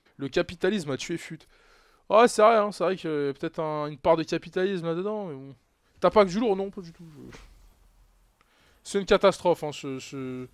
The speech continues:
ce... pack opening là, on est vraiment sur, oh, Kovacic, ouais, peut-être coûte... ça coûte peut-être un petit billet, mais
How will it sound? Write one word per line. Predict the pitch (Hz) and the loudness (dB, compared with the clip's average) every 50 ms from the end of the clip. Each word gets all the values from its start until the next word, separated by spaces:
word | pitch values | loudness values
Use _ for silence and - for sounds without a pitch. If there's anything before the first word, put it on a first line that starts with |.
| _ _ _ _ _ _ _ _ _ | _ _ _ _ _ _ _ _ _
ce... | - - - 190 | -8 -4 -2 2
pack | - 202 185 - - | 6 6 6 6 4
opening | 196 - - 196 202 196 | -4 -4 -4 -6 -6 -2
là, | 202 208 214 208 | 2 6 6 6
on | 202 190 | 6 4
est | 175 170 | 0 -2
vraiment | 170 175 180 180 | -4 -4 -4 -6
sur, | - - - 170 - - | -8 -10 -12 -12 -12 -12
oh, | 202 240 247 226 | -12 -12 -12 -12
Kovacic, | 175 - 160 156 151 143 160 185 - 147 | -10 -8 -6 -6 -6 -6 -8 -14 -10 -8
ouais, | 143 156 151 _ _ | -8 -8 -8 _ _
peut-être | - 143 _ _ | -20 -20 _ _
coûte... | _ - 160 - 156 | _ -20 -20 -20 -16
ça | - 165 | -12 -12
coûte | 156 _ 175 _ | -12 _ -14 _
peut-être | - 175 165 170 | -12 -10 -8 -8
un | 165 156 | -10 -10
petit | _ - - - - | _ -16 -18 -16 -16
billet, | 160 165 160 151 156 165 180 _ _ | -16 -16 -14 -12 -14 -14 -14 _ _
mais | 151 135 135 - - | -20 -20 -20 -18 -18